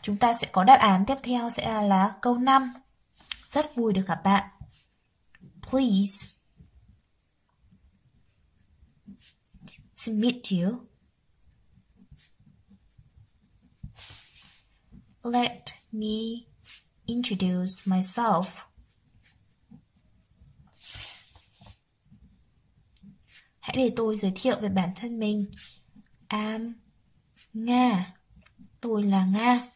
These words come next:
Vậy thì để đáp lại bạn Nga thì bạn Mariam sẽ nói như thế nào các bạn nhỉ? Bạn Mariam cũng sẽ nói rằng rất vui được gặp bạn Nga này. Bạn có phải là bạn cùng lớp của Lan hay không?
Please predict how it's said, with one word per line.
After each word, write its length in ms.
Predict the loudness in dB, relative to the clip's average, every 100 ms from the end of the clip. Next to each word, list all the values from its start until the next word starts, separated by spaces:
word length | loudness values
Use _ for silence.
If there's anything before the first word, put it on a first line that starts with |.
| -20 -20 -18 -18 -18 -14
Vậy 120 | -6 -6
thì 240 | -4 -6 -2
để 120 | 0
đáp 260 | 2 0 6
lại 280 | 6 6
bạn 280 | 0 -2 -2
Nga 280 | 0 2 0 -2 -18 -10
thì 120 | 0
bạn 200 | 0 0
Mariam 500 | -2 -2 0 -2 2
sẽ 160 | 0 2
nói 220 | 0 0
như 100 | -2
thế 140 | 0
nào 160 | 0 0
các 80 | 0
bạn 180 | 0 0
nhỉ? 60 | -6 -8 -18 -18 -20 _ -20 _ -20 -20 -18 -16 -14 -6
Bạn 320 | 2 2 2 -4
Mariam 640 | 2 4 6 4 2 2 0
cũng 160 | -2
sẽ 180 | 0 0
nói 260 | 0 -2 0
rằng 420 | 0 0 0 0
rất 240 | -2 -4
vui 200 | -6 -4
được 200 | -2 -2
gặp 140 | -2 -4 -2
bạn 260 | 2 2 0 -18 _ -8
Nga 280 | 0 2 2
này. 180 | 0 -2 _ _ _ _ _ -4
Bạn 240 | 0 0 0
có 120 | -2
phải 300 | 0 -2 0
là 140 | 0
bạn 220 | 0 -2 -4
cùng 220 | -4 0
lớp 240 | 2 2 -2 -2
của 180 | 2 4
Lan 240 | 2 0
hay 160 | -4 -8
không? 360 | -2 2 2